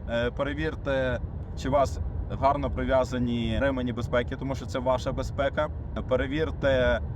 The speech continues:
е, чи у вас, е, <clears throat> не дай Бог, там не відривається ручне гальмо, того що, ну, ручник просто в народі. Е,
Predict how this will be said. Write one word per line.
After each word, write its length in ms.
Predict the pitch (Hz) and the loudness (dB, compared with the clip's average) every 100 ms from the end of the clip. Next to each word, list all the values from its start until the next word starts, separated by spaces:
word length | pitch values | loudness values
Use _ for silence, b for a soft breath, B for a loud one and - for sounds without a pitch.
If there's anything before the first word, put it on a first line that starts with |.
| - 113 | -6 -2
е, 220 | 113 113 | 0 0
чи 160 | 131 | 0
у 20 | 123 | 2
вас, 320 | 139 131 127 | 2 2 0
е, 360 | 123 117 110 - - | 0 0 0 -2 -6
<clears throat> 180 | - - | -6 -4
не 160 | 135 | -2
дай 160 | 131 131 | 2 2
Бог, 180 | 123 113 | 2 2
там 220 | 123 113 | 2 2
не 100 | 117 | -2
відривається 760 | 120 123 127 120 110 - 110 98 - - 117 | -2 0 2 2 0 0 0 0 -4 -4 -4
ручне 440 | 113 - 127 117 | -4 -2 -2 0
гальмо, 420 | 117 123 147 160 160 - - - | 0 0 2 0 0 -2 -2 0
того 300 | 123 131 139 | 2 2 -2
що, 640 | - 139 135 135 135 127 | -2 0 2 2 2 0
ну, 120 | 131 104 98 - - 107 | -2 -4 -4 -6 -4 -4
ручник 280 | 107 110 104 | -2 -2 -2
просто 240 | 104 - 101 | -4 -2 -2
в 40 | |
народі. 400 | 101 104 104 101 B B B 95 | 0 0 0 -2 B B B -2
Е, 300 | 107 110 | 2 2